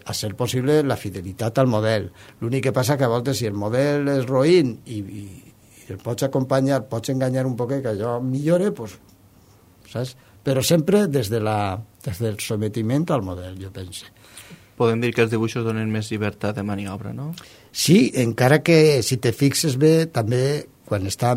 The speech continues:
Speaker 1: l'animació que està ben feta, també t'obliga a no despegar-te d'ahí, no?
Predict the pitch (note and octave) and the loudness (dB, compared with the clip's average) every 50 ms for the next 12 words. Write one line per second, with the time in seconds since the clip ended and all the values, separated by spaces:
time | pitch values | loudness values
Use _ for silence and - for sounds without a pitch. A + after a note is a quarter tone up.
0 | B2+ C3 - - A#2+ A2 G#2+ G#2 G#2+ G#2+ G#2 G2 - - B2+ B2+ B2+ C#3+ - - | 0 -2 -6 -4 -2 0 0 0 0 0 0 0 0 2 2 2 2 2 2 2
1 | C#3 B2 B2+ B2 A#2 A2 - C3 B2+ A2+ - C3 C3 - B2 G#2+ A2 G#2 G#2 G#2+ | 2 2 2 2 0 0 0 0 0 0 0 0 0 2 0 0 0 0 -2 0
2 | - F3 D#3 C#3 B2+ A#2 G#2+ F#2+ G2 G2 F#2 F2 F2 E2+ F2 - _ _ _ _ | 0 0 0 2 0 0 -2 -2 -4 -4 -4 -6 -6 -8 -10 -14 _ _ _ _
3 | - - A2 G#2+ G#2+ G2+ A2 - - - G#2 F#2+ G#2 G#2 G#2 G#2 G2 - G2+ F#2+ | -6 -4 -2 -2 -2 -2 -4 -4 -6 -6 -6 -4 -4 -4 -4 -4 -6 -6 -6 -6
4 | F#2 E2+ F#2 A#2+ D3+ D#3 G#2 G#2+ C#3+ F#3 | -4 -4 -4 -4 -4 -4 -6 -8 -8 -10